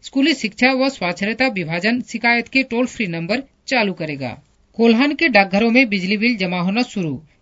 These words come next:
कोल्हान के पच्चीस डाकघरों में बिजली बिल जमा होना शुरू हो गया है। यह जानकारी विद्युत जीएम एपी सिंह ने मंगलवार को अपने कार्यालय में जमशेदपुर व चाईबासा के अधीक्षण अभियंता और कोल्हान के कार्यपालक विद्युत अभियंता के साथ हुई बैठक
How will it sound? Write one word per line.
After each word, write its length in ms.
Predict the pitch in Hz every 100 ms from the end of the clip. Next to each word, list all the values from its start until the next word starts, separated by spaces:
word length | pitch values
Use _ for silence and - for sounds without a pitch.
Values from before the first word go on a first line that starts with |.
| _
कोल्हान 380 | 226 233 277 277
के 140 | 311
पच्चीस 460 | - 285 294 285 208
डाकघरों 420 | 196 185 196 220
में 200 | 269 220
बिजली 280 | 208 233 254
बिल 180 | 277
जमा 240 | 185 175 180
होना 280 | 170 202 240
शुरू 320 | - 226 262
हो 80 | 233
गया 220 | 185 165
है। 280 | 139 156 131 - _ 226
यह 120 | 285
जानकारी 460 | 233 226 240 262
विद्युत 400 | 226 190 196 247
जीएम 360 | 180 202 240 254 -
एपी 300 | 233 247 277
सिंह 240 | - 262
ने 100 | 262
मंगलवार 420 | 233 175 185 190 196
को 140 | 226
अपने 300 | 196 233 254
कार्यालय 500 | 262 180 170 170 180
में 180 | 214 196
जमशेदपुर 560 | 202 202 254 - 269
व 140 | 262 269
चाईबासा 520 | 202 170 180 180 233
के 200 | 226 262
अधीक्षण 480 | - 175 220 262 262
अभियंता 560 | 180 170 175 175 226 254 _ -
और 180 | 247 277
कोल्हान 440 | 240 214 170 254
के 140 | 269 285
कार्यपालक 540 | 190 180 185 214 240
विद्युत 420 | 190 196 254 262
अभियंता 440 | 202 170 175 175 214
के 180 | 247
साथ 200 | 233 254
हुई 260 | 240 233 262
बैठक 320 | 185 170 175